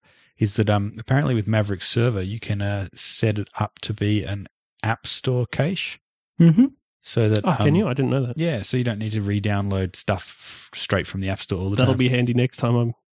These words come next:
Speaker 3: um, updating everybody's version of, uh, of O S ten.
Speaker 1: Yeah, exactly.
Speaker 3: Because at
Speaker 1: That's a
Speaker 3: the current,
Speaker 1: lot of
Speaker 3: the
Speaker 1: data.
Speaker 3: current s-, well, I, I had to download it two times this time, right? Because I didn't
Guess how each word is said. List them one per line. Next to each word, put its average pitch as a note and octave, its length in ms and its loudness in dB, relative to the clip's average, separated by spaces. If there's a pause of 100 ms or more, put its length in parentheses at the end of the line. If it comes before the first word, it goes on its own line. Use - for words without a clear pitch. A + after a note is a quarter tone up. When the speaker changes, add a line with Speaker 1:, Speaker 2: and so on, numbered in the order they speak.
(240)
Speaker 3:
um, A#2+ 260 -2
updating B2+ 420 0
everybody's A#2+ 580 0
version B2+ 400 2
of, B2+ 200 2
uh, B2 280 2 (800)
of A#2+ 200 -2 (920)
O A#2+ 100 4
S B2+ 140 -2
ten. D3 280 0 (220)
Speaker 1:
Yeah, F3 240 0
exactly. - 400 -4 (220)
Speaker 3:
Because B2 640 -2 (560)
at C#3+ 80 4
Speaker 1:
That's B2+ 40 4
a A2 40 6
Speaker 3:
the - 40 2
current, G#2+ 140 6
Speaker 1:
lot A2 40 4
of A2 40 2
Speaker 3:
the A#2 80 6
Speaker 1:
data. C3+ 160 4
Speaker 3:
current E3 120 4
s-, - 220 -8 (320)
well, B2+ 320 0
I, C3+ 180 0
I C3 40 0
had D#3+ 100 2
to D3 60 2
download C3 300 2
it A2+ 80 -8
two D3 160 0
times - 280 -6
this - 80 -18
time, A#2+ 240 -2
right? - 160 -6
Because - 260 0
I A#2 180 4 (720)
didn't B2 280 0